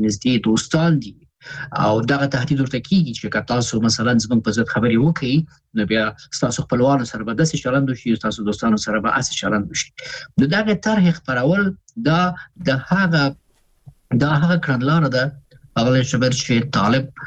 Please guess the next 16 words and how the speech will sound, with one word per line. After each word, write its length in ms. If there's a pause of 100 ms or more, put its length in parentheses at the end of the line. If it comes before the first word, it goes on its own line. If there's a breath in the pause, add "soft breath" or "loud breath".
(300 loud breath)
آه، 300
همدغه 400
زده 300
ده. 120 (680 loud breath)
طالب 440
اوس 260
هغه 140
یو 140
څوک 240
چې 100
وایي 320
چې، 300
چې 360 (240 loud breath)
د 100
خځېدلو 460
دپاره، 500